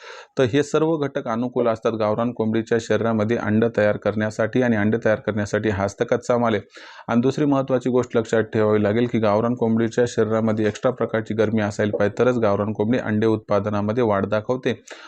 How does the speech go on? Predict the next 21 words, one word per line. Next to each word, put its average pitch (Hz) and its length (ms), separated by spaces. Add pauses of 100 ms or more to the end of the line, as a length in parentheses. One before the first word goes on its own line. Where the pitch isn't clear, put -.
(160)
तर 127 80
ही 123 220
जी 156 200
एक्स्ट्रा - 320
गरमी 120 300
असते, 113 280
ती 127 340
एक्स्ट्रा - 200
गरमी 110 360
या 107 120
ठिकाणी 113 480 (400)
हे 135 80
माशांमधील 123 760
जी 139 100
गरमी 113 320
आहे, 107 120
ती 113 240
भरून, 117 320
भरून 120 280
काढत 104 320
असते. - 260